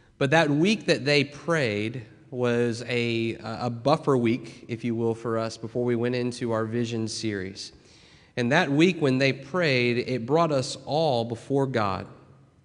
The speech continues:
in prayer, waiting to hear what God would say to us over these next three weeks. Because these past two weeks and what we're hearing today is very, very, uh, foundational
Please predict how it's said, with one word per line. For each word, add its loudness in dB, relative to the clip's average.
in 0
prayer, -4
waiting 4
to -4
hear 0
what 0
God 2
would -4
say -2
to 0
us -4
over -2
these -6
next -8
three -4
weeks. -8
Because 0
these 4
past 0
two 0
weeks 0
and 0
what 2
we're 2
hearing 2
today 0
is -2
very, 0
very, 0
uh, -2
foundational 0